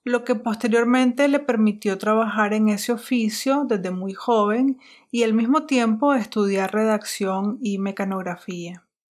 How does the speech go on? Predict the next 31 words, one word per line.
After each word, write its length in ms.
Esto 400
era 220
una 180
necesidad 640
muy 200
común 460
entre 240
las 180
familias 720
más 280
empobrecidas 1160
por 500
la 160
avaricia 720
y 120
la 160
deshumanización 1300
de 80
lo 180
que 140
se 160
había 540
venido 400
formando 580
como 280
una 300
de 80
las 180
dictaduras 760
más 300
cruentas 760